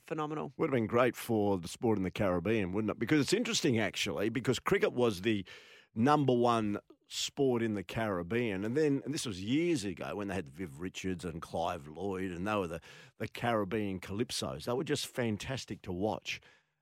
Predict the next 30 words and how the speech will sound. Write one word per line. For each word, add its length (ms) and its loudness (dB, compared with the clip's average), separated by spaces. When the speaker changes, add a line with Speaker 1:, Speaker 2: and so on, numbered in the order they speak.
Speaker 2:
And, 80 0
of 120 0
course, 420 4
soccer 360 2
was 180 -2
also 240 0
big 200 -2
in 80 0
the 80 -4
Caribbean 580 -4
islands 420 -2
as 120 -10
well. 320 0
But 240 0
when 180 4
they 120 6
had 140 2
pay 260 2
T 280 0
V 380 -2
and 180 -2
they 100 0
beamed 540 0
N 220 0
B 220 -4
A 420 -6
into 260 -2
the 80 -6
Caribbean 640 -4
islands, 720 -4